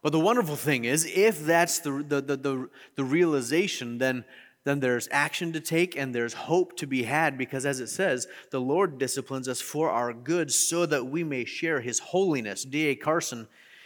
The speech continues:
in his book, How Long, O Lord, says, "All the correct theology in the world will not make a spanking sting less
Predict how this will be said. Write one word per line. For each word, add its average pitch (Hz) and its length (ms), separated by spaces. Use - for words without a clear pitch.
in 131 60
his 127 120
book, 147 180
How 151 160
Long, 147 280
O 143 100
Lord, 123 280
says, 135 180
"All 220 360
the 214 100
correct 190 380
theology 170 580
in 165 80
the 151 100
world 143 440
will 151 160
not 180 260
make 208 220
a - 80
spanking 190 640
sting 185 340
less 151 600